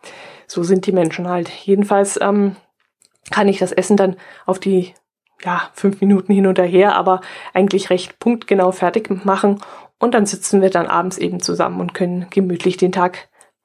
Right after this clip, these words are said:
ausklingen lassen. Unseren Weihnachtsbaum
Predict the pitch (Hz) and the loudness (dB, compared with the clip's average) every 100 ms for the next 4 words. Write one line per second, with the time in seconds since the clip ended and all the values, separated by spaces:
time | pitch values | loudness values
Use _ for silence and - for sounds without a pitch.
0 | - 185 180 - 190 180 170 165 - _ | -4 -2 0 0 2 2 0 -4 -8 _
1 | _ _ _ - - - - _ _ _ | _ _ _ -20 -20 -20 -20 _ _ _
2 | _ - 202 214 196 185 170 233 262 - | _ -2 2 4 2 2 0 0 -2 0
3 | 262 277 285 | 2 4 2